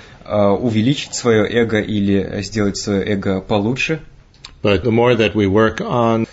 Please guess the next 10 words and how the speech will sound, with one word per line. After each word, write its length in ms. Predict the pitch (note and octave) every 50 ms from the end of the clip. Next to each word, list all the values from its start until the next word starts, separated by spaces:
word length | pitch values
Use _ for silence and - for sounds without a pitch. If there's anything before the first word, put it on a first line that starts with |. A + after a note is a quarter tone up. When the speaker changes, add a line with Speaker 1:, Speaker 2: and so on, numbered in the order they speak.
| - -
Speaker 2:
self-development, 840 | - - - C#3+ C3+ C3+ - B2+ A2+ B2 A2+ G2+ G2+ G2 F2 E2+ E2+
improving 480 | A2 G#2 F2+ - A#2+ A#2+ A2+ B2 A2+ G#2
ourselves, 760 | F#2+ F2 E2+ - - - D3 C#3 C#3 D3 E3 D3+ - - - - - - - - - -
then 420 | A2 A#2+ B2 A#2+ A#2 A#2 A#2 A#2
the 80 | A2 G#2
more 280 | G#2+ A2+ A#2+ A#2+ A#2+
we 160 | A2+ A2 A2 G#2
are 140 | G#2 G#2
able 440 | A2 C#3+ A2+ G#2+ G#2+ F#2+ G#2+ G#2 G#2+ G#2 - - -
to, 480 | D#3+ D3 C3+ C3+ C3 C3 C3 B2+ B2+